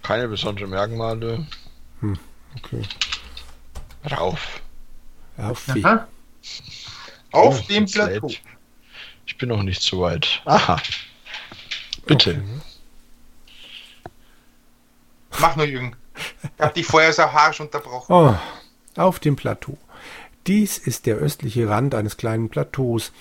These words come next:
Speaker 2: Es ist an allen Seiten von steilen Felswänden umschlossen. Die einzigen Wege führen von hier nach Westen in die Mitte des Plateaus oder den Steilhang hinunter.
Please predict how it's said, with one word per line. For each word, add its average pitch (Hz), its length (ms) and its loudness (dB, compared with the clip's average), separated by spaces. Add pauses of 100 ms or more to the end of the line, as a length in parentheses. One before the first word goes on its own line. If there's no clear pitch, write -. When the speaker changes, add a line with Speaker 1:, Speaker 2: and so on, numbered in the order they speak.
(420)
Speaker 2:
Es 160 260 0
ist 180 160 -8
an 147 160 0
allen 165 320 0
Seiten 127 420 0
von 117 160 -4
steilen 113 520 -4
Felswänden 113 840 -4
umschlossen. 113 880 -4
Die 113 160 -2
einzigen 139 460 -2
Wege 135 300 0
führen 127 340 -4
von 107 160 -4
hier 117 180 -2
nach 101 220 -6
Westen 113 580 -4
in 117 120 -4
die 110 100 -2
Mitte 117 360 -2
des 175 160 -6
Plateaus 175 680 -6 (440)
oder 160 220 2
den 151 160 2
Steilhang 104 640 -2
hinunter. 110 580 0